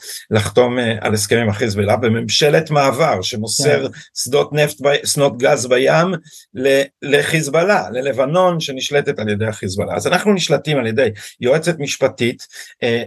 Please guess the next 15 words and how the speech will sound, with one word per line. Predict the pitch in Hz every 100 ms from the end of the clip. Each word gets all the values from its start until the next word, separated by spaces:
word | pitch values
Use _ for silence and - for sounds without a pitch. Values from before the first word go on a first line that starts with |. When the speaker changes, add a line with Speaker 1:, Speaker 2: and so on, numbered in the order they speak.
| -
Speaker 1:
שמאל | - - 139 180 185 175
שיושב | - 135 117 107 123 123 - 139 123 110
ב-, | 113 107 101 92 - _ _ _ -
אה, | 113 107 101 104 107 101
בכנסת | 104 - 143 151 - -
יחד | 131 135 143 151 135
עם | 139 123 120 104 101 - -
הערבים, | 117 110 107 98 104 110 147 147 _ _ -
וארגוני | 110 117 143 147 156 131 135 156 170
חברה | 160 139 147
אזרחית | 135 131 147 131
שיש | 127 127
להם | 139 120
המון | 120 127 110
כסף, | 110 98 98 90 -